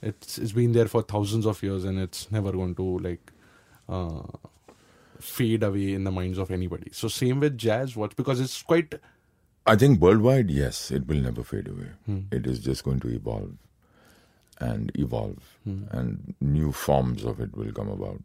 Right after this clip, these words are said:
Speaker 2: Yeah, like the same thing happening with Hindustani classical music also.
Speaker 1: Hmm.
Speaker 2: Yeah. Uh,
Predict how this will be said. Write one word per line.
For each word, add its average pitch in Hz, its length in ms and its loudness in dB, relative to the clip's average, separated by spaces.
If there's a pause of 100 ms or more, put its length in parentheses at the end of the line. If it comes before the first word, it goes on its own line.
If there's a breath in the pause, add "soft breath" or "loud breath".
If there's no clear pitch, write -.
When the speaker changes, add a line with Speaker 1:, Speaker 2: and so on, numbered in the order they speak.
(220)
Speaker 2:
Yeah, 58 200 -4
like 60 300 -4 (500 soft breath)
the - 60 -4
same 82 200 4
thing 82 140 2
happening 69 380 2
with 71 120 2
Hindustani 65 520 -2
classical - 400 -8
music - 380 -10
also. - 360 -14 (120)
Speaker 1:
Hmm. 98 220 -8 (220)
Speaker 2:
Yeah. 69 240 0 (920 soft breath)
Uh, 71 380 6